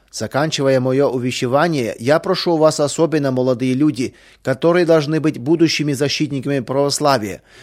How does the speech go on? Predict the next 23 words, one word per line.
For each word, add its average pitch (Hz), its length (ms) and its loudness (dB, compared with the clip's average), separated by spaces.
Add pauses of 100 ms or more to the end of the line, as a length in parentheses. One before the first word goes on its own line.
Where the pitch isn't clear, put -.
(120)
зайдите 151 500 0
ко 175 140 0
мне 160 180 0
на 151 240 4
дом 180 280 -2
после 151 340 -2
обедни 160 580 0
или 139 300 -2
под 139 240 -4
вечер. 120 400 -2 (340)
Там 190 200 2
мы 185 80 2
ещё 165 260 0
потолкуем 151 720 0
об 135 140 2
этих 139 340 -2
совратителях. 127 880 -4 (340)
Там 170 200 0
я 180 100 0
скажу 156 340 -2
вам 151 220 -2
ещё 139 260 -2
больше. 98 480 -6